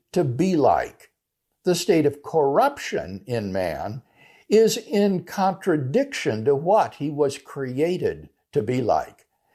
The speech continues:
So, in one sense, the truly natural state is the state of integrity. The state of corruption is an unnatural state,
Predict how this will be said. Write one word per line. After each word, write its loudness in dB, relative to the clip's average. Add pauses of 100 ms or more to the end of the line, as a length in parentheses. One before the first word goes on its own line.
(380)
So, 4
in 0
one 0
sense, -4 (360)
the 4
truly 0
natural -2
state -2 (280)
is 2
the -4
state -2
of -2
integrity. -4 (480)
The 0
state 2
of 0
corruption 0 (360)
is 4
an -2 (120)
unnatural 0
state, -6